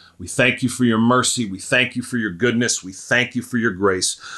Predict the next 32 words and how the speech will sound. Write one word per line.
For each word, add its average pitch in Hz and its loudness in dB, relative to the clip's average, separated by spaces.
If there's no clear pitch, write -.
Father, 131 6
I 131 6
pray 151 4
that 135 4
to - -4
all 156 6
those 135 4
who 127 4
have 113 4
listened 127 2
to 110 2
this, - 0
that, 131 4
that, 127 4
that 123 4
are 120 4
not 147 6
sure 147 4
that 107 0
they're 135 4
genuine 120 2
Christians, 123 -2
Father, 113 0
I 120 4
pray 139 0
that 120 -2
you 113 -4
would 101 -2
draw 131 6
them 147 6
unto 143 6
you 143 4